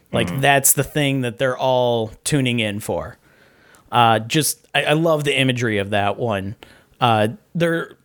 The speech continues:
Speaker 1: is a little bit of, like, a reference in that one to something else. I can't remember what it was,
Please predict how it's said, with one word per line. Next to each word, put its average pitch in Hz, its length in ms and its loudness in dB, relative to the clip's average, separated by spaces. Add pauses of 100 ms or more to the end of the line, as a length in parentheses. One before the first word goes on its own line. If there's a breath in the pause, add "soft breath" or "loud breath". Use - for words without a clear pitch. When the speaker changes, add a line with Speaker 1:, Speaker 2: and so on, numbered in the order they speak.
(1200)
Speaker 1:
is 202 160 2
a 208 40 4
little 185 300 2
bit 175 180 2
of, 156 180 2
like, 160 120 2
a 143 80 4
reference 143 640 2
in 156 120 0
that 156 220 2
one 170 180 2
to 156 80 -4
something 156 340 0
else. 143 280 2
I 120 60 2
can't 135 220 0
remember 131 260 2
what 120 200 2
it 110 100 0
was, 120 600 0